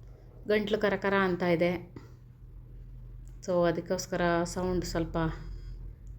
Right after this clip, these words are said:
ಕರಕರ ಅಂತಲೇ ಬರ್ತಾ ಇದೆ ಸೌಂಡು. ಅನ್ಬೇಕಾಗತ್ತೆ ಮಧ್ಯದಲ್ಲಿ. So ನಾನು ಎಲ್ಲರಿಗೂ ಊಟ ಹಾಕ್ಕೊಡ್ತಾ ಇದ್ದೀನಿ.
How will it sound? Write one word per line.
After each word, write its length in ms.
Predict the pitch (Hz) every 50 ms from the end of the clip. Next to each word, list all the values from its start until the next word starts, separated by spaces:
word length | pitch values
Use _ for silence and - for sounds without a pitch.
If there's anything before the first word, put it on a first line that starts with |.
| - - - - -
ಕರಕರ 360 | - 196 196 185 - 202 196
ಅಂತಲೇ 460 | 190 185 185 180 175 - 190 185 190
ಬರ್ತಾ 360 | 185 170 170 170 165 - 185
ಇದೆ 200 | 180 180 175 180
ಸೌಂಡು. 440 | 175 175 - 190 190 202 196 180 - - - - - - - - - 262 - 240 220 233 214 208 180 -
ಅನ್ಬೇಕಾಗತ್ತೆ 720 | 110 175 202 196 190 190 196 - 185 180 190 185 - - 175
ಮಧ್ಯದಲ್ಲಿ. 640 | 175 180 175 165 190 196 190 185 175 165 156 160 190 - - - - - - - - - - - - - - - - - - - - - - - - - - - - - - - - - - - - - - - - - - - - - -
So 140 | - 180 175
ನಾನು 280 | 175 175 175 175 175
ಎಲ್ಲರಿಗೂ 380 | 175 170 170 175 175 180 180 180
ಊಟ 220 | 185 180 175 180
ಹಾಕ್ಕೊಡ್ತಾ 520 | 185 185 185 175 175 - 175 170 170 - 185
ಇದ್ದೀನಿ. 400 | 180 170 170 170 196 226 254